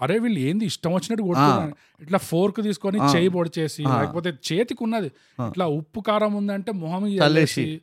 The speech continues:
Speaker 1: ఇట్లా దొరికింది మూతి
Speaker 2: ఆ.
Speaker 1: కొట్టే పడేయాలి
Speaker 2: అవును.
Speaker 1: అసలు. And ఆ ఫైట్ ఎండ్ కి ఎట్లా అంటే ఇట్లా జుట్టు జుట్టంతా ఇట్లా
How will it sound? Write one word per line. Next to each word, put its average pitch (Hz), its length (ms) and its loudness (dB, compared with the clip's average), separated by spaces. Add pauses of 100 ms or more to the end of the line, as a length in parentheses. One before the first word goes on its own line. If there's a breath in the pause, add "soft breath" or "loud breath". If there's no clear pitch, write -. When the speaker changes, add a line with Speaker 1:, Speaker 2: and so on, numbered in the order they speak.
(140)
Speaker 1:
ఇట్లా 185 180 0
దొరికింది 202 720 -2
మూతి 208 340 2
Speaker 2:
ఆ. - 40 0
Speaker 1:
కొట్టే 190 260 0
పడేయాలి 170 340 2
Speaker 2:
అవును. 139 120 6
Speaker 1:
అసలు. 110 220 -2 (500)
And 277 120 0 (160)
ఆ 180 100 4
ఫైట్ 214 420 -2
ఎండ్ 208 280 0
కి 240 140 -6
ఎట్లా 220 300 0
అంటే 202 280 -2
ఇట్లా 196 200 0
జుట్టు 139 400 -6 (120)
జుట్టంతా 214 300 2
ఇట్లా 180 380 -4